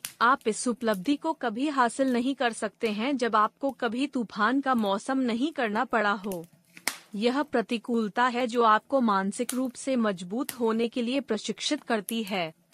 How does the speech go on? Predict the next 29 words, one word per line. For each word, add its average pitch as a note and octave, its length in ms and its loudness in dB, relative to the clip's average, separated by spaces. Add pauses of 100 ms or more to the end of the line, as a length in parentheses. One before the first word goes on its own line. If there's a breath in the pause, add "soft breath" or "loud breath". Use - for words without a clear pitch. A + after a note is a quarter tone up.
(220)
जब G#3+ 260 2
आप A3+ 240 4
एक F#3+ 160 0
चुनौती A3 540 0
का F#3+ 180 0
सामना A3 400 0
करते G3+ 420 -4
हैं G#3 260 -4 (220)
और A3 140 4
आप A3+ 260 4
उड़ने A#3 340 2
वाले A3+ 360 2
रंगों A#3 420 2
में B3 180 2
दूसरी G#3+ 440 -2
तरफ B3+ 380 -2
बाहर G3+ 380 0
आते G3+ 300 -2
हैं, G3+ 300 -4 (240)
तो B3 80 4
आपने A#3 380 2
अपने A3 320 -2
लचीलेपन A3+ 760 0
के G3+ 160 -4
स्तर A#3+ 300 0
को C4 160 2
बढ़ा G#3+ 360 2
दिया G3+ 240 0
है। E3+ 360 -4